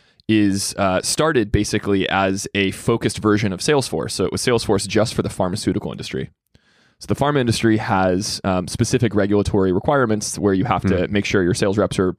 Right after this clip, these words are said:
Speaker 1: you know, abiding by certain policies and what have you. And, uh, instead of trying to customize a horizontal piece of software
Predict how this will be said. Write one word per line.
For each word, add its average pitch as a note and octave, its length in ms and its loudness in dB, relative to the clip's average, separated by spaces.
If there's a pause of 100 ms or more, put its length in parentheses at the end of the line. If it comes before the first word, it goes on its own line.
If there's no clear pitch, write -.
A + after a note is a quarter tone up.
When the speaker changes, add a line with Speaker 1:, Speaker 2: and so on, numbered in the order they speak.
(120)
Speaker 1:
you G2+ 80 -2
know, F2 240 -2
abiding F2+ 320 2
by G2 80 0
certain - 400 -4 (120)
policies A2+ 420 0
and D2+ 60 -2
what A#2 100 0
have F2 120 2
you. F2+ 160 2 (540)
And, F#2+ 420 0
uh, G2 220 2
instead B2 220 0
of A#2 60 -2
trying A2 180 0
to F#2 60 -2
customize G#2+ 580 0
a G2 40 0
horizontal G#2+ 500 2
piece A2 220 0
of F#2 80 -2
software E2+ 500 0